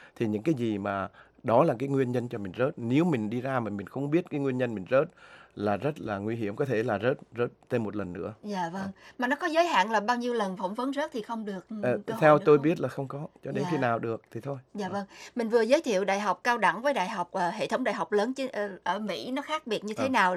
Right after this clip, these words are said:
Speaker 2: thuận lợi ra sao?
Speaker 1: Vâng.
Speaker 2: Ngoài ra ở đa-, ở hệ thống đại học Mỹ đó giáo sư còn có đại học công, đại học tư nữa.
Speaker 1: Vâng, vâng.
Speaker 2: Giáo sư có thể giới
Speaker 1: Thì,
Speaker 2: thiệu.
Speaker 1: ừm, ở Việt Nam mình có nghĩ rằng là trường đại học công thì thường là tốt hơn đại học tư.
Speaker 2: Vâng.
Speaker 1: À, cái đó là không đúng ở Hoa Kỳ.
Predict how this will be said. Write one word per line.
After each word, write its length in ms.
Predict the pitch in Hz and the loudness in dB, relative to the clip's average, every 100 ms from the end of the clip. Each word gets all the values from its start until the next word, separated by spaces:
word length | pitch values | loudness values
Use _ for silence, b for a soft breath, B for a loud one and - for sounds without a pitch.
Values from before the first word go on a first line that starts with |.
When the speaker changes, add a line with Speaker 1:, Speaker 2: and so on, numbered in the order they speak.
| 185 | -2
Speaker 2:
thuận 180 | 214 180 | -8 -6
lợi 140 | 170 | -4
ra 100 | 202 | -4
sao? 240 | 214 226 208 B - | -4 -2 -2 B -4
Speaker 1:
Vâng. 220 | 110 104 - | -2 -4 -4
Speaker 2:
Ngoài 220 | 247 226 | 0 2
ra 180 | 254 262 | 4 6
ở 180 | 202 233 | 6 2
đa-, 180 | 214 - | 0 2
ở 100 | 208 | 2
hệ 160 | 247 214 | 2 -4
thống 160 | 262 | -6
đại 140 | 294 226 | -6 -6
học 180 | - | -4
Mỹ 200 | 208 160 | -4 -4
đó 60 | 269 | -4
giáo 140 | 294 | -8
sư 160 | 277 262 | -6 -6
còn 180 | 233 196 | -6 -8
có 140 | 254 | -8
đại 120 | 214 | -8
học 160 | 208 - | -8 -2
công, 240 | 262 262 233 | 2 2 0
đại 100 | 196 | -6
học 140 | - - | -8 -2
tư 220 | 262 254 | -2 0
nữa. 120 | 196 | 0
Speaker 1:
Vâng, 240 | 131 131 120 | 4 4 4
vâng. 160 | 120 117 | 2 0
Speaker 2:
Giáo 60 | |
sư 120 | 262 | -4
có 100 | 277 | -8
thể 120 | 285 214 | -8 -8
giới 160 | 247 | 0
Speaker 1:
Thì, 260 | 160 156 147 - | 6 8 8 8
Speaker 2:
thiệu. 40 | |
Speaker 1:
ừm, 440 | 135 139 139 131 - _ _ _ | 6 8 6 4 0 _ _ _
ở 300 | 107 127 147 | 6 8 6
Việt 340 | 160 87 127 | 4 2 4
Nam 360 | 131 143 143 127 | 10 10 10 4
mình 140 | 120 | 2
có 100 | 120 | 2
nghĩ 200 | 147 117 | 4 4
rằng 160 | 120 117 | 4 4
là 120 | 107 | 4
trường 340 | - 123 110 101 | 4 0 2 2
đại 100 | 101 | 2
học 140 | 107 | 2
công 220 | - 123 131 | 4 4 4
thì 120 | 110 | -2
thường 240 | 110 98 | -4 -4
là 100 | 98 | -4
tốt 260 | - 123 147 | 0 -2 0
hơn 180 | 120 110 | -2 -2
đại 120 | 92 | -4
học 120 | - - | -6 -4
tư. 180 | 120 - - | -4 -4 -6
Speaker 2:
Vâng. 220 | 214 190 b b - | -6 -6 b b -2
Speaker 1:
À, 260 | 104 104 101 | 4 4 4
cái 100 | 131 | 4
đó 180 | 123 135 | 4 4
là 300 | 117 101 98 | 4 4 2
không 240 | - 120 | 0 0
đúng 200 | 127 147 | 0 0
ở 280 | - 95 113 | 0 0 0
Hoa 160 | 123 | -6
Kỳ. 220 | 117 110 | -4 -4